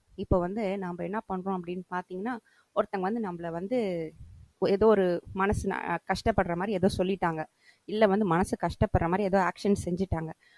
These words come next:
உடனே நாம என்ன பண்றோம், "சரி, நீ என்னை இப்படி சொல்லிட்டியா, உனக்கும் ஒரு நாள் வரும்ல, அன்னைக்கு நான் உன்னை பாத்துக்கிறேன்" அப்படின்னு சொல்லிட்டு நாம வந்து ஒரு, ஒரு வெஞ்சன்ஸ், ஒரு ரிவெஞ்ச் வச்சிருப்போம். கரெக்டா நேரம் பார்த்து அவனை தாக்கி விட்டுறது.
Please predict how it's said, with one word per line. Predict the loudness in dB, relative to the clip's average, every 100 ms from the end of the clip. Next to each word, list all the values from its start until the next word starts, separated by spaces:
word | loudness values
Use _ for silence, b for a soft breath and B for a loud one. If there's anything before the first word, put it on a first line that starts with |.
| b b
உடனே | 2 2 0
நாம | -2 0 0
என்ன | -2 -2
பண்றோம், | -4 -2 -2 -2 -6 -10 -10
"சரி, | -4 -4 -2
நீ | -2
என்னை | 0 0
இப்படி | 0 4
சொல்லிட்டியா, | 4 4 2 2 2 -2 2
உனக்கும் | 4 4 8 10
ஒரு | 10
நாள் | 6 6
வரும்ல, | 6 4 4
அன்னைக்கு | 2 0 -2
நான் | 0 0
உன்னை | 0
பாத்துக்கிறேன்" | 0 -2 -4 -2 -2 -2
அப்படின்னு | -6 -6 -2 0
சொல்லிட்டு | 0 0
நாம | 0 2 2
வந்து | 4 6
ஒரு, | 6 4 -2 _ _ _ 0
ஒரு | 2
வெஞ்சன்ஸ், | 2 4 2 2 2
ஒரு | 2 4
ரிவெஞ்ச் | 4 4 2
வச்சிருப்போம். | 0 -2 -2 -6 _ b b b -2
கரெக்டா | 0 2
நேரம் | 2 2 0
பார்த்து | -2 -2 2
அவனை | 2 2
தாக்கி | 0 -2 -2
விட்டுறது. | -4 -6 -8